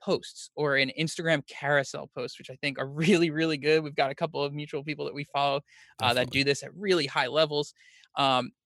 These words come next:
Speaker 1: that's repurposing in itself because you're taking the content that's already made, and now you don't have to create that from scratch. You can now create other things that can blanket and reach more people on different platforms in different ways.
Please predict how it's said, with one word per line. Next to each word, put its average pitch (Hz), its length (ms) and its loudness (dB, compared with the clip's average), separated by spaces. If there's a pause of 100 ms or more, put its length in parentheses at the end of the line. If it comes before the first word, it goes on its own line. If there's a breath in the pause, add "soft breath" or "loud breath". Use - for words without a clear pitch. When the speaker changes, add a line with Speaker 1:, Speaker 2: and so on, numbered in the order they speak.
(140)
Speaker 1:
that's 170 420 0
repurposing 170 580 -2
in 160 80 -4
itself 214 440 -6
because - 240 -8
you're 147 60 -18
taking 190 320 0
the 147 40 -2
content 165 460 -2
that's 131 240 -6
already 165 300 2
made, - 240 -6 (760)
and 135 400 -2
now 143 200 2
you 185 120 2
don't 180 120 2
have 160 100 0
to - 80 -10
create 143 280 -4
that 131 160 2
from - 120 -18
scratch. - 560 -4 (320)
You 139 100 -8
can 139 100 -4
now 143 200 2
create 139 460 -2 (120)
other 175 280 4
things 147 460 -2
that 135 160 0
can 127 160 -12
blanket 160 520 0
and 143 160 -4
reach 147 260 -10
more 135 300 -10
people 139 600 -2
on 143 220 -2 (300)
different 175 380 -4
platforms 156 540 -6
in 139 120 -10
different 135 340 -6
ways. - 460 -10